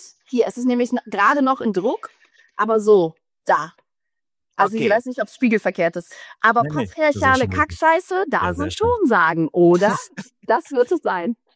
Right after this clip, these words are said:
Speaker 2: Okay, und, ähm, wir haben auch schon gesagt, du bist auf Instagram sehr aktiv. Ich glaube auch, das ist dein, dein Lieblings-Social-Media-Kanal,
Speaker 1: Ja.
Speaker 2: oder? Also,
Speaker 3: Ich folge
Speaker 2: wenn
Speaker 3: dir schon seit Jahren.
Speaker 1: Sehr gut, schön.
Speaker 3: Würde ich nur mal so sagen.
Speaker 1: Genau,
Speaker 2: Und, ähm,
Speaker 1: Alexandra Z heiße ich da.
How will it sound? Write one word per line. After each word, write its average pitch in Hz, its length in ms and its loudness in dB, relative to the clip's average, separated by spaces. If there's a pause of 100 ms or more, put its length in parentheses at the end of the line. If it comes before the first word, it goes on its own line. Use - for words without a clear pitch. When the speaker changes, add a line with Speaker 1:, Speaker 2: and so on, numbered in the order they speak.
(760)
Speaker 2:
Okay, 156 300 -2 (180)
und, 233 360 -2
ähm, 185 240 -2
wir 185 80 0
haben 196 100 -2
auch 196 100 -2
schon 180 140 -6
gesagt, 175 260 -2
du 165 40 -6
bist 180 260 -4
auf 151 220 -4 (140)
Instagram 190 800 -2
sehr 170 340 -4
aktiv. - 420 -2
Ich 165 100 -4
glaube 160 260 0
auch, 147 60 -6
das 147 180 -6
ist 151 160 -6
dein, 139 340 -2
dein 131 220 0
Lieblings-Social-Media-Kanal, 156 1700 -2
Speaker 1:
Ja. - 0 -
Speaker 2:
oder? 165 320 0 (840)
Also, 135 320 0
Speaker 3:
Ich - 80 0
folge 127 320 0
Speaker 2:
wenn 104 80 -6
Speaker 3:
dir 101 60 -2
schon 101 180 -6
seit 90 180 -2
Jahren. 80 420 -2
Speaker 1:
Sehr 233 360 -6
gut, 180 180 -4
schön. - 320 -14
Speaker 3:
Würde 254 120 -2
ich 90 80 -6
nur 98 100 2
mal 87 180 -2
so 80 160 -4
sagen. 78 320 -4 (1200)
Speaker 1:
Genau, 196 340 0
Speaker 2:
Und, 190 60 0
ähm, 190 40 2
Speaker 1:
Alexandra 214 560 -2
Z 180 320 -8
heiße 175 260 -8
ich 175 80 -18
da. 190 220 -10